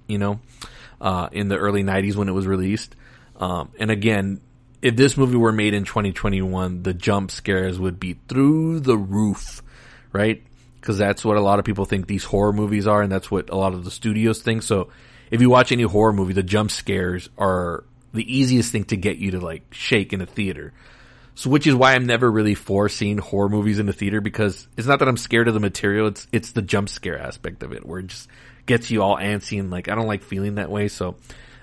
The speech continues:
that's my biggest reason for that. But I'm sure there was a lot of this in, in nineteen ninety-one. And again, if this movie was made in twenty twenty-one, they would have amped that by a lot. Um, this movie could have used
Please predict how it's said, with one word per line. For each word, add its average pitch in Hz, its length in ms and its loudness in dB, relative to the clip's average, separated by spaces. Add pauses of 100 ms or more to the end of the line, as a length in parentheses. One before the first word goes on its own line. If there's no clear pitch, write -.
that's 117 240 2
my 104 100 0
biggest 92 300 -4
reason 90 240 -4
for 90 140 -2
that. 80 200 -6
But 110 240 0
I'm 113 120 2
sure 120 200 4
there 120 100 6
was 117 120 2
a 117 40 4
lot 98 260 4
of 101 80 0
this 107 200 0
in, 98 200 -4
in 98 220 -4
nineteen 95 320 -4
ninety-one. 92 560 -4 (460)
And 107 120 -2
again, 104 160 4
if 101 80 2
this 98 140 0
movie 107 200 0
was 98 180 -2
made 131 480 4
in 104 120 0
twenty 123 420 -2
twenty-one, 98 880 -2 (440)
they 107 180 2
would 104 140 2
have 95 160 -4
amped 101 280 -4
that 73 220 -6
by - 120 -6
a - 80 -12
lot. - 260 -12 (760)
Um, 113 420 2 (920)
this 143 140 4
movie 180 240 4
could 196 160 4
have 196 60 2
used 185 220 -2